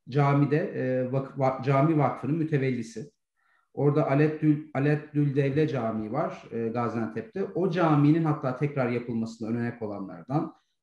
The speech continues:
vakfın mütevellisi olmuş. E, bir yandan bu işleri de var. Bu mesleği devam ettiriyor. Ondan sonra onun oğlu Mustafa Güllü, e, mesleği yapıyor yine üçüncü nesil. E, artık orada Gaziantep'te iyice, e, oturmaya başlamış iş.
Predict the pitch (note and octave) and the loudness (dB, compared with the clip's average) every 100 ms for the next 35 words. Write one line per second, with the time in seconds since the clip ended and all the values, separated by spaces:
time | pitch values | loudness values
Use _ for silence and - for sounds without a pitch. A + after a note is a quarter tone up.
0 | - D3 D3 D#3 C#3+ C#3+ C3+ B2+ B2+ B2+ | 0 2 2 2 2 2 0 -2 -4 -2
1 | G#2 F2 D#3 F#3 - - _ _ - B2+ | -2 -4 -6 -6 -10 -20 _ _ -10 -4
2 | A#2+ A2+ A#2 A2+ E3 E3 D#3+ D3+ D#3 E3+ | -2 0 -2 0 2 2 4 4 4 2
3 | F3 - _ - B2+ - A#2 G#3 G2 A#2+ | -2 -8 _ -12 -12 -8 -8 -8 -6 -2
4 | F#3+ - C#3 C3+ E3 E3 D3+ D3+ C3+ B2 | -2 -4 -10 -4 0 2 2 0 0 0
5 | G#2 G2 - - B2 G#3+ - D#3 E3 G3+ | -4 -6 -10 -12 -4 -2 2 2 2 2
6 | G#3 F#3 E3+ F3 F#3 E3 D3 C#3 C3 C#3 | -2 -2 0 0 0 0 2 2 0 -4
7 | C3 A#2 A#2 G#2+ - - G#2 - _ _ | -4 -4 -4 -6 -10 -10 -10 -10 _ _
8 | B2 A2+ A2 A2 G#2+ A#2+ B2 - A#2 A2+ | -4 -2 0 -2 -2 -2 -2 -2 -2 -2
9 | A2 G#2 - G#2+ G#2+ G#2+ A#2 A#2 G#2 G#2+ | -4 -6 -8 -6 -6 -8 -10 -10 -8 -6
10 | - G3+ G3 - _ _ _ _ C3 B2+ | -6 -6 -8 -12 _ _ _ _ -6 -4
11 | B2+ D3+ D3 E3+ D3+ D3+ D#3 D3+ D3 D3 | 2 2 2 0 0 2 2 4 2 0
12 | C#3+ - C3+ B2 A2+ A2+ - B2 - C3+ | -6 -6 -4 -2 -4 -4 -10 -10 -8 -6
13 | C#3 B2+ C3 A2+ A2 - G2+ F#2+ - G#2+ | -2 0 0 0 -4 -8 -14 -12 -8 -8
14 | - - | -10 -18